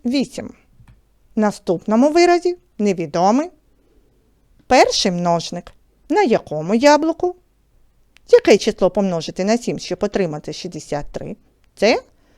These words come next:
на червоному яблуку число дев'ять. В наступному виразі у нас невідомий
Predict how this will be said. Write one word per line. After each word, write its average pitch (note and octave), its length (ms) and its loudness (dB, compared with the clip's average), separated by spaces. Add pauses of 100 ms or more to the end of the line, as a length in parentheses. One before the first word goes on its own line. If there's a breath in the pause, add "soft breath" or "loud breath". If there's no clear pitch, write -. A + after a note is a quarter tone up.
(100)
на F#4+ 160 0
червоному E3+ 880 0
яблуку E4+ 560 0
число - 600 -2
дев'ять. G3+ 600 -2 (680 soft breath)
В A3 40 -4
наступному G3+ 760 0
виразі F4+ 480 2 (180)
у D#3+ 100 -10
нас D#3+ 380 -2
невідомий D#4+ 520 -2